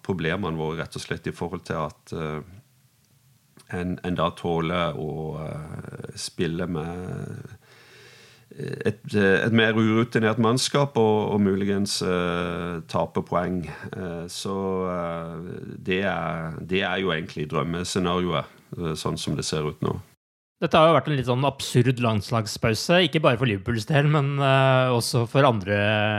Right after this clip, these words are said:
Speaker 2: lag og nasjoner. Det utløser naturligvis en del raseri mot at det i hele tatt spilles landslagsfotball i denne pandemien, eh, både fordi sesongen er forkortet,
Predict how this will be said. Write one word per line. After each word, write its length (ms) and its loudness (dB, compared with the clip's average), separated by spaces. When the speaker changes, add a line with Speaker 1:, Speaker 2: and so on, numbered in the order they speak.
Speaker 2:
lag 400 4
og 320 2
nasjoner. 680 2
Det 160 6
utløser 460 4
naturligvis 500 6
en 140 6
del 180 4
raseri 400 4
mot 300 0
at 140 -4
det 100 0
i 60 4
hele 100 -2
tatt 160 -2
spilles 640 -4
landslagsfotball 880 -4
i 80 -4
denne 160 -4
pandemien, 560 -2
eh, 240 0
både 480 4
fordi 460 4
sesongen 480 2
er 140 4
forkortet, 580 0